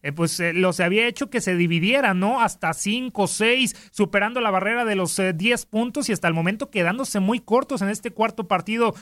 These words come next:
de la serie. Y la otra, con los Bucks, ya es el tercer partido que alguien tiene que llegar a cuarenta puntos. En el dos y el tres fue Giannis, ahora fue Chris Middleton. No, la exigencia física no es mucha para un jugador de los Milwaukee Bucks.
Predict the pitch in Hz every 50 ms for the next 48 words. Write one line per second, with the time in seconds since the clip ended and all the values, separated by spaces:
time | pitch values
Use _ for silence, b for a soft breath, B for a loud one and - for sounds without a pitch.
0 | B B B - 160 160 208 208 196 185 170 - 220 214 214 208 208 190 190 185
1 | 202 202 202 208 202 202 208 240 233 - 226 196 180 170 - 196 196 190 190 185
2 | 160 156 208 240 247 - - b b b b b _ - 147 165 180 - 269 277
3 | - 247 208 160 208 226 226 - 233 233 - 233 240 254 - - 202 214 240 262
4 | 247 185 226 240 262 247 - 247 226 240 214 233 240 254 247 - 240 220 185 185
5 | 214 247 247 - 247 - - 226 277 302 294 - 294 226 165 - 180 175 175 180
6 | 175 170 220 247 240 - 262 220 175 - 220 254 269 - - 240 247 208 175 208
7 | 220 233 277 294 294 240 170 175 160 175 208 240 247 - - 254 247 - 240 247
8 | 190 156 208 247 277 302 294 - - 233 214 190 170 B B B B 170 - 143
9 | 147 151 151 151 160 165 180 208 233 226 226 214 - 190 165 - 202 233 247 -
10 | 262 190 - 233 226 262 - - 254 202 175 175 202 240 220 202 202 247 - -
11 | 302 - 240 220 220 214 226 220 214 214 214 196 208 196 190 170 185 175 175 190
12 | - 190 170 160 190 233 - - - -